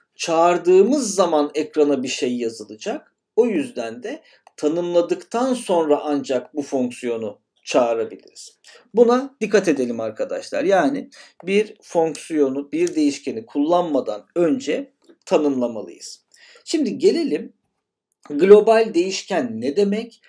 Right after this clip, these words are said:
lokal değişken ne demek? Yani global ve yerel değişkenlere gelelim. Şimdi ilk olarak burada x eşittir, e, bir string olsun, global x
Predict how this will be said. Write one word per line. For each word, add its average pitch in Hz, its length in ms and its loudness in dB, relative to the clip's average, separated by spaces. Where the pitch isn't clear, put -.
lokal 170 600 0
değişken 147 640 -2
ne 147 160 6
demek? 110 320 -6
Yani 147 320 4
global 196 580 2
ve 226 80 2
yerel 185 500 -2
değişkenlere 143 800 -2
gelelim. 98 380 -10
Şimdi - 420 -4
ilk 294 260 -4
olarak 117 440 -2
burada 208 560 -2
x 247 320 -10
eşittir, - 800 -8
e, 143 160 -2
bir 220 80 -6
string 214 540 -4
olsun, - 420 -6
global 226 640 4
x - 400 -8